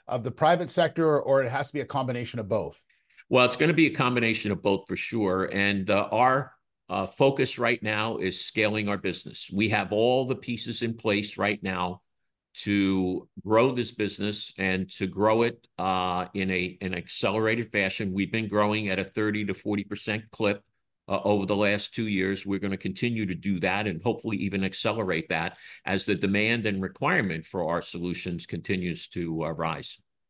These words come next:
Speaker 1: Well, it sounds like it's gonna be an exciting one. We look forward to following your story. Michael, thank you so much. Great to get caught up on, uh,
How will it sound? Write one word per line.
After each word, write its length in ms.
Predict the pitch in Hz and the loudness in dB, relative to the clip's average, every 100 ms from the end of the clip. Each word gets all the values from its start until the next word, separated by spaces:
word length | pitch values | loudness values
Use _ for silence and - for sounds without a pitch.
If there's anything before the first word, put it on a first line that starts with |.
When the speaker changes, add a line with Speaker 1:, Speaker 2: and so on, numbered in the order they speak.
| _ _ _ _ _ _ - | _ _ _ _ _ _ 2
Speaker 1:
Well, 160 | 156 | 6
it 80 | 170 | 8
sounds 200 | 196 220 | 8 8
like 100 | 208 | 6
it's 80 | 202 | 6
gonna 140 | 196 | 4
be 80 | 185 | 4
an 40 | 170 | 4
exciting 360 | - 180 196 | 6 4 6
one. 160 | 208 262 | 4 2
We 60 | |
look 180 | 170 160 | 2 2
forward 160 | 175 165 | 2 2
to 60 | |
following 340 | 139 170 165 160 | 4 4 4 2
your 80 | 147 | -2
story. 320 | - 165 180 | 0 0 2
Michael, 260 | 190 220 | 2 2
thank 220 | 226 247 240 | 0 0 -2
you 80 | |
so 160 | - 240 | -4 -2
much. 260 | 208 175 - | 0 0 -2
Great 220 | 185 202 | -4 -4
to 40 | |
get 200 | - 180 | -10 -8
caught 200 | - 175 | 2 6
up 220 | 180 175 | 6 6
on, 240 | 175 165 160 | 2 2 2
uh, 200 | 151 | 2